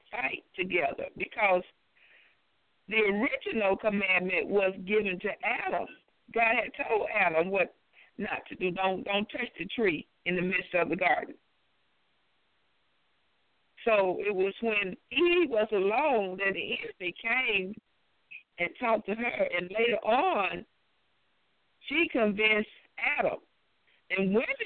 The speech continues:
have that ability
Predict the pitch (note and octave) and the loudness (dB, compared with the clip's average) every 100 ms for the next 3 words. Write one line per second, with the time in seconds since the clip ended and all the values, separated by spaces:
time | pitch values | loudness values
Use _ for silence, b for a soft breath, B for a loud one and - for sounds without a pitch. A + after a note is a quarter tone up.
0 | E4 D#4 E4 G4+ F#4 A3+ A3+ A3+ - - | -6 -2 0 2 2 0 0 0 0 -2
1 | _ _ _ _ _ _ _ _ - - | _ _ _ _ _ _ _ _ -8 -4
2 | F#3 A#3+ E4+ A3 G#3+ G3 | -2 0 0 0 -2 -4